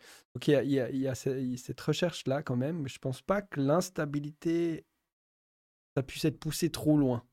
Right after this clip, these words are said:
Au bout d'un moment, il faut que notre travail, comme tu l'as dit tout à l'heure, c'est aussi un bout de notre vie, que ça reflète, euh, ce qu'on recherche de la vie, c'est-à-dire quand même un certain,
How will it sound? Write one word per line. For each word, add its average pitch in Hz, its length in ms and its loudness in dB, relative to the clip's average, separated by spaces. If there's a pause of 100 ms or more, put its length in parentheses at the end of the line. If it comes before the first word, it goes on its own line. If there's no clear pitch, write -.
(300)
Au 127 80 -2
bout 123 120 0
d'un 127 120 6
moment, 147 500 4
il - 960 -16
faut 131 60 -4
que 120 240 0
notre 120 300 -4
travail, 135 640 2
comme 117 160 -4
tu - 100 -12
l'as 131 100 -2
dit 123 140 -4
tout - 180 -12
à 123 80 -2
l'heure, 147 380 0
c'est 123 360 -2
aussi 120 280 -4
un 127 60 0
bout 127 120 0
de 123 60 2
notre 123 260 2
vie, 156 240 0
que 127 120 -8
ça 117 160 -6
reflète, 131 600 0
euh, 120 460 0
ce - 80 -14
qu'on 120 120 -10
recherche 127 220 -6
de 127 40 -4
la 120 100 -2
vie, 139 160 -2
c'est-à-dire 123 460 -2
quand 120 80 -6
même 120 220 -4
un 104 120 -8
certain, - 400 -12